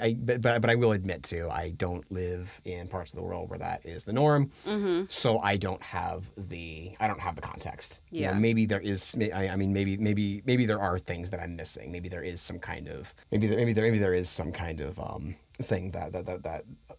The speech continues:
Speaker 1: allows people to give their consent. <laughs>
Speaker 2: Yeah, y-, consent. That's my issue with it. I, consent is such a huge thing. I, it's, arranged marriages does not take into the fact if you are gay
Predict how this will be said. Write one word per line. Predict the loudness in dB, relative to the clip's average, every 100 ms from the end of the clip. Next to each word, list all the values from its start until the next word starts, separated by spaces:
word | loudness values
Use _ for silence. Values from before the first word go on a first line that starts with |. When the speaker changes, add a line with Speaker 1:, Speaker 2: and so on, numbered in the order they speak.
| _
Speaker 1:
allows | -2 -2 -4
people | -6 -8
to | -8
give | -8
their | -8
consent. | -10 -10 -10 -10
<laughs> | -10 -10 -2
Speaker 2:
Yeah, | 0 0 -2
y-, | -6 -6 0
consent. | 0 2 2 2 0 2
That's | 2 4
my | 2
issue | 2 0 -4 -6
with | -6
it. | -8 0
I, | 2 2 0
consent | -2 0 0 0 0
is | 0
such | 0 -2
a | -2
huge | -4 -2 -2 -4 -4
thing. | -2 0 0 -4 -8 0
I, | 2 2 -2 -10 -14 -18 -4
it's, | -2 -2 -10 -16 _ -20 _ _
arranged | 2 4 6 4 4
marriages | 2 0 0 -4 -4 -6 -4
does | -4 0
not | 0 0
take | -2
into | -4 -4
the | -4
fact | 2 2 2 0
if | -2
you | 2
are | 2
gay | 2 0 0 2 0 -2